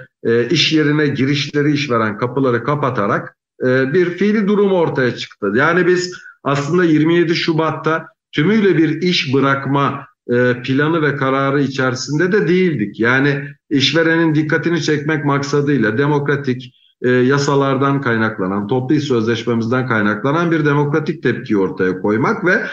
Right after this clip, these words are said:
e, dolayısıyla işvereni de masaya çekmek, e, sorunların çözümü için gayret sarf etmek niyetindeydik. Aslında işveren tabi burada,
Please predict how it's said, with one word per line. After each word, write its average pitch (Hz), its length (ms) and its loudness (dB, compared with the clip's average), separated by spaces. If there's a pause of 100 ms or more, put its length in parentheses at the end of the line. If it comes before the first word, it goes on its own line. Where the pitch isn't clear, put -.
(300)
e, 170 220 0
dolayısıyla 185 540 2
işvereni 190 540 2
de 143 60 0
masaya 156 500 0
çekmek, 143 640 -4
e, 135 520 2
sorunların 143 540 0
çözümü 143 380 0
için 151 240 -2
gayret 143 300 2
sarf 120 280 -2
etmek 123 320 -2
niyetindeydik. 98 640 -2
Aslında 185 320 0
işveren 175 420 0
tabi 185 200 0
burada, 175 380 0